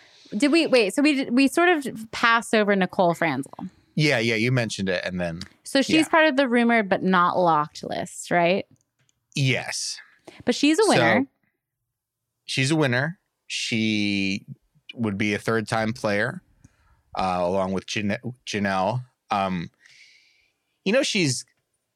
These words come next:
Speaker 2: engaged or, uh, more to Victor, right?
Speaker 1: Yes.
Speaker 2: Are you aware of Victor's current profession?
Speaker 1: No, I'm not.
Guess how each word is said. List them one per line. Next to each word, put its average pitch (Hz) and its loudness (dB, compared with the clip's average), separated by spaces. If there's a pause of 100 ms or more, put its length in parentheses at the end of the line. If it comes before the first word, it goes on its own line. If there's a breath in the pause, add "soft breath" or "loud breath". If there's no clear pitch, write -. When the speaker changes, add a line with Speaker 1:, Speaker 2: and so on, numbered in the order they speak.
(360)
Speaker 2:
engaged 117 0
or, 95 -2 (880)
uh, 135 -2
more 117 0
to 90 -4 (120)
Victor, 104 -4
right? 92 -2
Speaker 1:
Yes. - -4 (600)
Speaker 2:
Are 110 -2
you 226 0
aware 131 2
of 110 -4
Victor's 104 -4 (180)
current 104 -4
profession? 120 -4 (460)
Speaker 1:
No, 180 2
I'm 214 4
not. 359 4